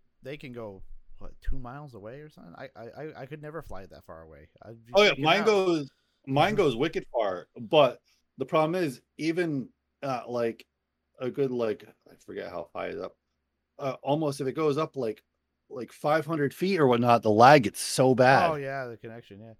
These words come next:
Speaker 1: Well,
Speaker 2: The
Speaker 1: the,
Speaker 2: lag,
Speaker 1: the
Speaker 2: the, the connection's fine. It moves, like, on point, but just the display lag is so bad you can't, like, pay attention to it.
Speaker 1: Yeah, 'cause, uh, those versions, they used to use, they used, uh,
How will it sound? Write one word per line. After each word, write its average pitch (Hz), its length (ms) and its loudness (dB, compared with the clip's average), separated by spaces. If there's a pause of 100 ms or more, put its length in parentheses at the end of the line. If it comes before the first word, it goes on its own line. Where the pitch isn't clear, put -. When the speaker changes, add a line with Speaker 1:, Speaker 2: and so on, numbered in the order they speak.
(400)
Speaker 1:
Well, 156 140 -2
Speaker 2:
The 131 80 6
Speaker 1:
the, 127 40 4
Speaker 2:
lag, 156 260 8 (100)
Speaker 1:
the 131 100 -6
Speaker 2:
the, 147 460 0
the 143 100 2
connection's 180 460 6
fine. 185 260 8
It 123 80 0
moves, 143 380 6
like, 131 200 6
on 139 220 4
point, 160 400 0 (300)
but 147 180 8
just 135 240 0
the 143 80 2
display 135 400 2
lag 165 300 8
is 120 100 2
so 131 220 4
bad 123 320 8
you 101 40 -6
can't, 110 300 -4
like, 98 160 -6
pay 101 120 -2
attention 101 340 -8
to 76 80 -10
it. 69 120 -12 (300)
Speaker 1:
Yeah, 104 240 -16 (260)
'cause, 135 220 -16
uh, 131 240 -12 (140)
those 170 340 -8
versions, 139 540 -14
they 131 140 -14
used 147 280 -18
to 139 100 -18
use, 117 440 -18
they 131 120 -16
used, 120 380 -18
uh, 95 360 -14